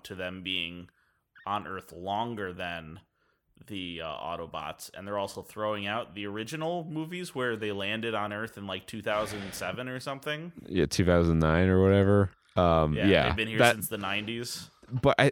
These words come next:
Speaker 2: did, I feel like
Speaker 1: I mean,
Speaker 2: they,
Speaker 1: even
Speaker 2: they
Speaker 1: since
Speaker 2: sp-,
Speaker 1: Bumblebee, right?
Speaker 2: yeah,
Speaker 1: That,
Speaker 2: they
Speaker 1: that's
Speaker 2: spat
Speaker 1: been
Speaker 2: on that notion in Bumblebee. Uh, but that could, could have conceivably worked, 'cause I think Bumblebee was a scout for the Autobots.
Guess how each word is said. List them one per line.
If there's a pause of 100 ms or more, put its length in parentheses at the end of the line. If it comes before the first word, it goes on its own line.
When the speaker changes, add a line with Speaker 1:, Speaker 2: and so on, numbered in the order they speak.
Speaker 2:
did,
I
feel
like
Speaker 1:
I
mean, (200)
Speaker 2:
they,
Speaker 1:
even
Speaker 2:
they
Speaker 1:
since
Speaker 2:
sp-,
Speaker 1:
Bumblebee,
right?
Speaker 2:
yeah,
Speaker 1:
That,
Speaker 2:
they
Speaker 1:
that's
Speaker 2:
spat
Speaker 1:
been
Speaker 2:
on
that
notion
in
Bumblebee. (600)
Uh,
but (140)
that
could,
could
have
conceivably
worked,
'cause
I
think (140)
Bumblebee
was
a
scout (840)
for
the
Autobots.